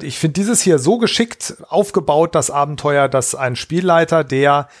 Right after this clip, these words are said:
kein totaler Anfänger ist, ne, also klar, wenn sich das an völlige Anfänger richtet, dann muss man die nötigen Tipps da reinschreiben, aber dass ich mir zutraue, das einfach zu machen. Und wenn die Charaktere nachts abhauen wollen, jo, dann hauen sie halt ab.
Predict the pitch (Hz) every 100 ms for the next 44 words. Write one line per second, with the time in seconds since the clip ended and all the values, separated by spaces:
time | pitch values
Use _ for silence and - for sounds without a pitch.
0 | _ - 147 151 131 135 123 139 190 240
1 | 240 240 - 165 156 135 127 139 139 160
2 | 113 113 113 123 123 127 117 151 139 127
3 | 151 180 175 165 165 175 165 - - -
4 | 143 151 151 156 143 139 143 139 123 143
5 | - 117 131 175 - 160 165 - - -
6 | 135 139 147 - 147 131 143 143 151 151
7 | 175 170 - 151 147 139 151 143 131 -
8 | 131 135 117 127 - - - _ 147 139
9 | 143 147 143 139 135 147 147 135 135 120
10 | - - 139 131 113 117 123 165 - _
11 | _ _ - 151 151 139 139 _ _ -
12 | - - 139 143 127 131 147 139 -